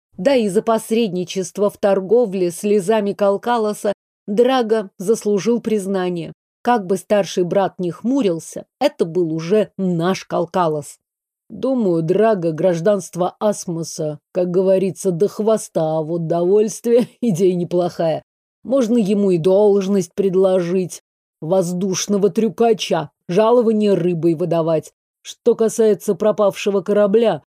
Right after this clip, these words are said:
я усилю патрули и велю прочесать район в поисках обломков. Погода, правда.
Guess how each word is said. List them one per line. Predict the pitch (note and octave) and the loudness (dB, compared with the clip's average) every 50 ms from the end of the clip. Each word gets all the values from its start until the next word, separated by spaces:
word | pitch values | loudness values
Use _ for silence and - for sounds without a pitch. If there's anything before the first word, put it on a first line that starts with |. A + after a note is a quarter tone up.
| _ _ - | _ _ -4
я | - G#3+ A3+ G#3+ | 0 2 2 4
усилю | G3+ G3+ - - - G#3 G#3+ F#3+ F3+ F3+ | 2 0 -2 -4 -4 -2 0 2 0 0
патрули | F3 - F3+ F3 - F3 F#3+ F#3+ F#3+ G#3 A3+ A3 F#3+ E3+ E3 D#3+ | 0 -2 -4 -2 0 0 0 2 2 0 0 0 0 -2 -2 -2
и | D#3 | 0
велю | D3+ F3+ F3 F3 F3+ F#3 F#3+ F3 | 0 2 2 2 4 2 2 0
прочесать | - E3+ F#3 F#3 F3+ - G3 E3+ - G#3 G3 F#3 - | 0 -2 -2 -2 -2 -2 -4 -2 0 0 0 2 0
район | F3 F3+ F3+ F3+ F#3 G3+ F#3+ F3 | 0 0 0 0 0 0 0 -2
в | E3 - | -2 2
поисках | - G#3 G3 F#3 E3+ - - F#3+ E3 - G3 | 4 4 4 4 2 0 -4 -6 -4 0 0
обломков. | F#3+ E3+ G#3 G3+ F#3+ D#3+ D#3 - E3 - - _ _ _ _ _ _ | 0 2 2 0 0 0 -2 -6 -8 -8 -10 _ _ _ _ _ _
Погода, | - F3+ F#3+ F#3 G3+ G3+ E3 C3+ | -6 -4 -2 0 0 0 0 -4
правда. | - - D#3+ D#3 D3 D3+ D3 D3+ D3+ | -6 -4 -4 -4 -4 -4 -6 -8 -8